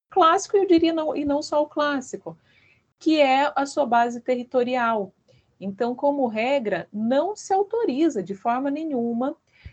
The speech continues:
que um Estado ou uma organização internacional passe por cima das determinações políticas dos Estados. Mas você vai falar, "Mas isso não pode gerar um conflito?"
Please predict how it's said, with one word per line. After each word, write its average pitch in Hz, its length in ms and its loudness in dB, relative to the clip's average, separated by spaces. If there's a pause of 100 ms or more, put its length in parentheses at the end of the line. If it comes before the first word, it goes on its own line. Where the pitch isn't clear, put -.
(140)
que 294 320 -2
um 269 240 -2
Estado 262 840 -2
ou 254 360 0
uma 226 140 -4
organização 214 560 -6
internacional 240 840 -2
passe 285 400 -4
por 269 200 -6
cima 240 520 -6 (480)
das 254 260 2
determinações 240 720 -4
políticas 202 640 -8
dos 196 300 -6
Estados. 165 800 -8 (140)
Mas 247 140 -2
você 277 80 -8
vai 285 120 0
falar, 277 200 -2
"Mas 247 160 -4
isso 277 160 -6
não 262 80 -4
pode 269 180 0
gerar 220 140 -2
um 220 60 -6
conflito?" 262 580 -8